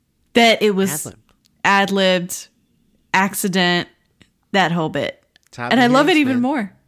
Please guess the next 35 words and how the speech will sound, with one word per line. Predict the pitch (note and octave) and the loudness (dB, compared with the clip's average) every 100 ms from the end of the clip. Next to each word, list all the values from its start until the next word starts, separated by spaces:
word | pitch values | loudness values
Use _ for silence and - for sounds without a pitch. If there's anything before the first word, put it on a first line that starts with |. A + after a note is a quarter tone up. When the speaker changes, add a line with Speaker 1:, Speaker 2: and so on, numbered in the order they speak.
| _ - | _ 0
Speaker 1:
I | A#3 | 0
Speaker 2:
Tommy | A#3 A3+ | 2 2
Speaker 1:
love | A3 A#3 | 2 2
it | B3 | 0
Speaker 2:
Hanks. | |
Speaker 1:
even | A#3+ A3 G#3+ | 0 -2 -4
more. | A3+ A3+ | -4 -6
Speaker 2:
<laughs> | G#3+ A3 - G3 - - E3+ - _ _ _ _ _ - - | -8 -10 -10 -12 -14 -18 -20 -20 _ _ _ _ _ -20 -6
Speaker 1:
Tom | A#3 F#4+ | 0 2
Speaker 2:
Uh, | |
Speaker 1:
Hanks | G4+ G4 D#4+ | 2 2 0
is | B3 G3+ | -2 -2
full-blown | - - - A3+ F#3+ F#3+ F3 E3+ | -10 -6 2 4 4 2 2 0
Tom | E3+ D#3 | -2 -2
Hanks | C#3+ C#3+ | -6 -8
by | - - | -8 -8
now. | - F#3 - - | -8 -10 -12 -6
Speaker 2:
Oh, | D#3 C#3+ | -2 -2
yeah. | C3+ G#2 | -2 -6
This, | G2 D3 D#3 - | -6 -8 -8 -10
he | F3+ G3 G3 E3 D#3+ | -10 -8 -6 -6 -6
is, | D3 - | -8 -16
he's | - F#3+ F3+ | -12 -4 2
already | G3 F#3+ F#3 D#3+ | 2 2 -2 -4
done | D#3+ D3+ C#3+ | -2 -2 -4
Forrest | - C3+ A#2+ A2 - | -8 -8 -8 -8 -6
Gump. | F3 F3 F3 - - _ | -4 -4 -4 -10 -14 _
He's | _ D3 D3 | _ -4 0
Speaker 1:
Yeah. | F#3+ - - | 0 0 -4
Speaker 2:
already | D3+ E3 D#3+ D3+ D3 C#3+ C#3 B2+ | -4 -4 -6 -8 -8 -8 -8 -8
done, | C#3 C3+ C3 C3 B2 A#2+ _ - | -6 -6 -4 -6 -8 -14 _ -10
uh, | B2+ A#2 G#2+ | -8 -6 -8
Saving | D#3 C3+ B2 | -8 -8 -8
Private | A#2 G#2 F#2 | -8 -8 -10
Ryan. | D#2 E3+ G3 F3 E3+ E3 | -8 -4 -4 -4 -6 -10